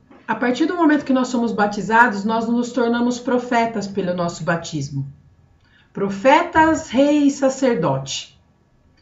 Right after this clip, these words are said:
Essa, esse é o nosso papel como cristãos batizados. Quando nós recebemos o sacramento do matrimônio,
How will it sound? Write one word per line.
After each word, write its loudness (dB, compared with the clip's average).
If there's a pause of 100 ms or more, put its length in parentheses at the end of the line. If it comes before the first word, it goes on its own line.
(280)
Essa, 4
esse 6
é 6
o 6
nosso 4
papel 0
como 0
cristãos -2
batizados. -6 (1040)
Quando 4
nós 6
recebemos 2
o 2
sacramento 0
do -2
matrimônio, 2